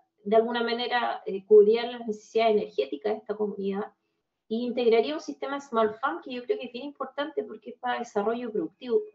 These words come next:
ocupar la energía de manera útil, considerando todos los aspectos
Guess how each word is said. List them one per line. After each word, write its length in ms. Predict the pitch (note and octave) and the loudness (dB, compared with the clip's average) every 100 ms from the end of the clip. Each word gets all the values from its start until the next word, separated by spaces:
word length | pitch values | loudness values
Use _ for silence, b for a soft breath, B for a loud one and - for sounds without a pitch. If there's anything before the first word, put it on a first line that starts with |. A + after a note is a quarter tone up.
| - - | -2 6
ocupar 420 | G#3 G3 A#3+ C4 | 6 6 2 0
la 60 | |
energía 500 | A#3+ G#3 G3+ - C#4 | 0 0 -2 -4 -2
de 120 | C4 B3+ | -2 -2
manera 340 | A#3 A3+ A3 | -4 2 4
útil, 420 | G3 G#3+ C#4+ G4 - | 6 4 4 -4 -4
considerando 640 | B3 B3 A#3+ A#3 B3 A3 | -10 -8 -6 -4 -4 -4
todos 160 | C#4+ D#4+ | -2 0
los 140 | F#4 E4 | 0 0
aspectos 480 | D#4 A3+ G#3+ - C#4 | 0 -2 -4 -8 -12